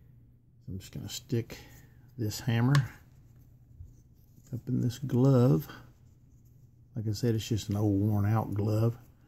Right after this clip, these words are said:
Go over here to my pinky. And there I've got a good soft playing surface. So what I'll do,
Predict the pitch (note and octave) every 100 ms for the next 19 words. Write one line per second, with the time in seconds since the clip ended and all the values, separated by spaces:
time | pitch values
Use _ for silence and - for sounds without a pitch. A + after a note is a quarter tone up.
0 | - - - - G#2+ A2+ A2+ - B2+ C3
1 | B2 - - A#2 A2+ - - - - -
2 | - - - - - - - - - -
3 | F#3+ - F3 F3 - - - - - -
4 | - - - - - - - - - -
5 | - G#2+ G#2 G#2 F#2+ - G2+ F#2 F#2 A2
6 | G#2 - - G#2+ G#2 - - - - G2
7 | - - - A#2 - - - G#2+ G#2 A2
8 | A#2+ C3 A2